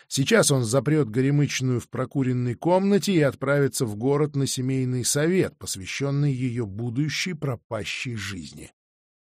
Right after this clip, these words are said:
Совет будет длиться долго, ведь мужчины-арабы молчаливы, как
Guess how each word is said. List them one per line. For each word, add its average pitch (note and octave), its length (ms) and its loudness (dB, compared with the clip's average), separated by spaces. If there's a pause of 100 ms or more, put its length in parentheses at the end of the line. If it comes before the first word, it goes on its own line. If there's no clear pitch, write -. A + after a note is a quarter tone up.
(460)
Совет C#3+ 380 -2
будет D3+ 340 4
длиться D#3 540 2
долго, C#3 680 4
ведь A2 220 -8
мужчины-арабы C#3 1000 -2
молчаливы, C3 960 0
как - 360 -18